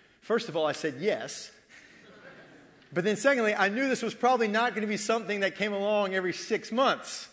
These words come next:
So my wife and myself and our baby Caleb, we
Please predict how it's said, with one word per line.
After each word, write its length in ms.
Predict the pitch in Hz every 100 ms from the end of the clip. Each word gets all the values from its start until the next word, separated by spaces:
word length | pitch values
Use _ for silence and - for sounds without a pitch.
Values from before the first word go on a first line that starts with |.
| - - _ _ _ _ _
So 200 | - 202
my 160 | 170 170
wife 500 | 190 214 226 220 180
and 80 |
myself 600 | 170 156 - 208 208 208 175
and 140 | 151
our 100 | 160
baby 320 | 151 185 180
Caleb, 480 | - 196 196 170 151
we 240 | 156 156